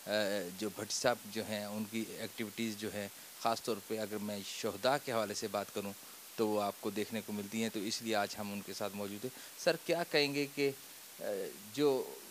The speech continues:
जॉब्स जो है, चाहे वो सरकारी सतह पर है, अ,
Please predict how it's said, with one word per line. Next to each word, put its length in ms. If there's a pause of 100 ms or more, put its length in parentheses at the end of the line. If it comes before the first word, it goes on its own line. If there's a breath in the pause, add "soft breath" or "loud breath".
(460)
जॉब्स 320 (500)
जो 100
है, 180
चाहे 320
वो 160
सरकारी 500
सतह 300
पर 200
है, 260 (400 loud breath)
अ, 200